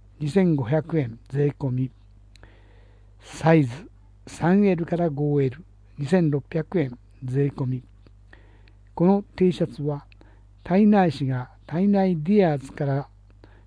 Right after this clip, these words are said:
許諾を得て企画したもので、チームのライセンス商品ではありません。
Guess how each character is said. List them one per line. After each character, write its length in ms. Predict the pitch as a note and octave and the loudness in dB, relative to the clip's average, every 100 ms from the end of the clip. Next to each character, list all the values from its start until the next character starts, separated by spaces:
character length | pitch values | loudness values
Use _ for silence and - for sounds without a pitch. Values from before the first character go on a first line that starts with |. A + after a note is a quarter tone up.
| - | -6
許 140 | D#3 | 2
諾 380 | D#3 F3+ - F3+ | 4 4 2 0
を 100 | E3+ | 2
得 80 | F3 | 2
て 240 | D3+ C#3 - - - - - | 0 -2 -6 -20 -20 -20 -18
企 160 | - | -4
画 180 | E3+ D3+ | -2 -2
し 160 | - - | -6 -6
た 140 | D3 | -4
も 100 | C#3 C#3+ | 0 0
の 160 | C3+ | 0
で、 200 | A2+ C#3+ - - - - - - _ - - - | -4 -10 -14 -20 -20 -20 -20 -20 _ -20 -20 -6
チ 160 | - | 4
ー 120 | A#3 F#3+ | 6 6
ム 120 | D3+ | 6
の 180 | C3+ C3 | 4 4
ラ 140 | D#3 | 2
イ 80 | F3 | 2
セ 140 | G3 | 0
ン 100 | F#3 - | -2 -4
ス 320 | - F#3 - | -8 -6 -8
商 240 | - F3 D#3 | -8 -4 -4
品 280 | D3+ C#3 C#3 | -4 -4 -2
で 100 | F#3 | -2
は 180 | F3 - | -2 -8
あ 100 | - B2+ | -10 -4
り 100 | C3 | -2
ま 120 | B2+ | -2
せ 140 | C#3+ | -4
ん。 160 | A#2+ | -6